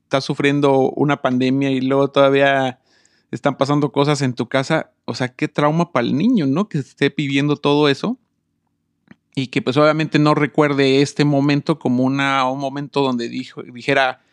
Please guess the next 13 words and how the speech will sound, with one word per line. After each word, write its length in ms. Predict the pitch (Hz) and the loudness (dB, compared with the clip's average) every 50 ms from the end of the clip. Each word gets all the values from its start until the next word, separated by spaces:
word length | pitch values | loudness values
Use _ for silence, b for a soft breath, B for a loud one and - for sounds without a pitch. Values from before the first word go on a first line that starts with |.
| _ _ _ _ _ | _ _ _ _ _
"Ay, 280 | - 139 151 160 160 160 | 0 2 2 2 0 0
pues, 160 | - 156 - | -4 -6 -4
estuve 200 | - 156 147 151 | -2 -2 0 0
en 80 | 151 | -2
fi-, 120 | 147 - 147 | -2 -4 -4
mi 160 | 143 135 131 | -2 -2 -4
familia, 540 | 123 - 135 131 139 143 147 147 147 147 147 143 | -2 -2 -2 0 0 0 0 0 2 2 0 0
estuvimos 440 | 143 - 143 139 139 139 135 - | 0 0 0 0 0 -2 -2 -6
jugando, 500 | - - 139 131 135 135 135 135 139 139 | -2 -2 0 2 2 2 2 2 2 0
estuvimos 760 | 143 - - 135 131 131 131 139 139 131 131 127 120 - - - | -2 -2 -2 -2 0 0 0 0 0 -2 -2 -2 -6 -10 -8 -4
unidos, 520 | 131 127 135 139 139 139 135 135 135 135 | -2 0 0 0 0 0 0 0 -2 -2
estuvimos 560 | 135 127 - - - 127 127 127 135 135 135 123 | -4 -8 -8 -6 -4 -2 -2 -2 -2 -4 -6 -6
disfrutando". 840 | 127 - - - 127 120 - 131 127 127 127 135 131 135 135 135 | -8 -12 -8 -8 -8 -6 -4 -2 -2 -2 -2 -2 -2 -4 -4 -4